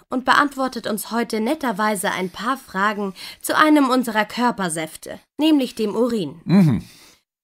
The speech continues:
Speaker 1: Unsere erste Frage an Sie, Doktor Weber, ist, wie sieht gesunder Urin aus und wie verändert sich seine Farbe bei bestimmten Krankheiten?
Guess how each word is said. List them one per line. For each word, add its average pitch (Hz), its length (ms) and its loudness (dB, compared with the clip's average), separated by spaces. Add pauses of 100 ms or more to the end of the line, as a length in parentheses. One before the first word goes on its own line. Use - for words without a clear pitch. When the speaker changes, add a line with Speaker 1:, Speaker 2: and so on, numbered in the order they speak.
(140)
Speaker 1:
Unsere 226 400 0
erste 285 420 -4
Frage 220 400 0
an 196 160 2
Sie, 226 260 -2
Doktor 208 380 0
Weber, 233 320 4
ist, - 380 -4 (440)
wie 311 240 2
sieht 277 280 0
gesunder 247 560 2
Urin 233 360 -2
aus 214 380 -2
und 214 220 -4
wie 285 140 2
verändert 247 520 -2
sich 240 200 -4
seine 196 240 -2
Farbe 214 420 0
bei 180 160 0
bestimmten 190 540 -4
Krankheiten? 175 760 -8